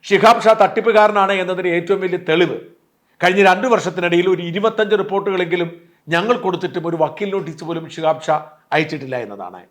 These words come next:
എന്നാൽ ക്ലയൻസിനോടൊക്കെ പറയാറുണ്ട്, "ഞങ്ങൾ ഒതുക്കിയിട്ടുണ്ട്, കാശ് കൊടുത്തു" എന്നൊക്കെ. പക്ഷേ അത് അവരുടെ മുൻപിൽ പിടിച്ചു നിൽക്കാനുള്ള ഒരു അടവ് മാത്രമാണ്. ഷിഹാബ് ഷായുടെ അവസാനത്തെ തട്ടിപ്പും പൊളിഞ്ഞിരിക്കുന്നു. ഈ ഒക്കുപ്പൻസി സർട്ടിഫിക്കറ്റും റദ്ദായിരിക്കുന്നു.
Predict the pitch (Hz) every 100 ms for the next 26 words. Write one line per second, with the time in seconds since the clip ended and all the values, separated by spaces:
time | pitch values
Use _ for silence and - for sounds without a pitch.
0 | _ _ _ _ 147 170 208 208 180 190
1 | 254 233 254 233 220 196 196 180 170 165
2 | 170 165 156 165 165 160 143 143 139 139
3 | 143 131 123 110 101 95 95 _ _ _
4 | _ _ 143 147 180 160 - - _ -
5 | 165 165 185 196 180 175 175 165 170 175
6 | 160 156 156 147 151 - 147 143 139 143
7 | 156 147 131 131 107 95 95 _ _ _
8 | _ _ - 160 175 151 170 165 170 175
9 | 196 - - _ 165 202 208 190 180 170
10 | 165 156 170 165 151 156 160 165 165 170
11 | 165 208 - _ _ _ 185 196 196 233
12 | 208 165 180 165 156 160 160 156 151 147
13 | 143 165 170 180 180